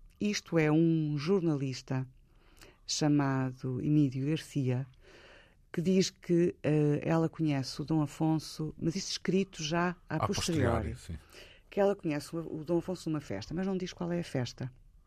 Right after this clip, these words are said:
Speaker 1: Eh, de modo que essa é uma parte de ficção no livro,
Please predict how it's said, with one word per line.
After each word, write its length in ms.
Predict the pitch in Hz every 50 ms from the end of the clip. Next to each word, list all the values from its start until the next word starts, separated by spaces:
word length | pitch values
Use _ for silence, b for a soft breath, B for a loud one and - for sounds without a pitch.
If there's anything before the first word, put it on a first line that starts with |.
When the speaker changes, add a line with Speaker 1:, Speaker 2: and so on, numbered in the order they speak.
| _ - - - - - - - - - _ _ - - - - - - -
Speaker 1:
Eh, 600 | - 147 143 143 143 139 139 135 131 123 123 127 127 B B B B B B B B B B B B B
de 160 | - 156 190
modo 400 | 196 190 180 165 156 151 143 - -
que 160 | - - 185
essa 440 | 180 175 170 - - - 190 175 - -
é 180 | - 156 165 170
uma 200 | 170 170 165 160
parte 600 | - - - 160 156 160 160 - - - - 160
de 140 | 143 143 160
ficção 480 | - - 170 - - - - 156 151
no 120 | 147 147 151
livro, 340 | 139 135 120 - - - -